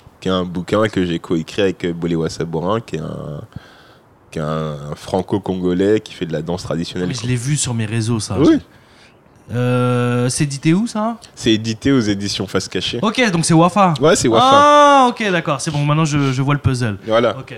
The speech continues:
Speaker 1: Et donc, du coup, bah, on a taffé avec Boléwa et Wafa pour raconter la vie de Boléwa.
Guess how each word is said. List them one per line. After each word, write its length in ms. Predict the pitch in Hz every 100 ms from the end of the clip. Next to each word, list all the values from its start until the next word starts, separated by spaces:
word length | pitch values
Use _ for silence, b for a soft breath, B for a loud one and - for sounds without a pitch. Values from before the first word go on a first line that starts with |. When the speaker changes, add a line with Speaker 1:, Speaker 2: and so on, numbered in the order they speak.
| 104
Speaker 1:
Et 140 | 101
donc, 240 | 95 113 101
du 100 | 92
coup, 140 | 123
bah, 140 | 117 90
on 100 | 90
a 80 | 82
taffé 280 | 90 -
avec 140 | 92 85
Boléwa 320 | 85 85 90
et 60 | 87
Wafa 380 | 80 - 123
pour 180 | 147 98
raconter 380 | 87 - - 120
la 100 | 95
vie 160 | 92 98
de 60 |
Boléwa. 500 | 92 87 87 117 185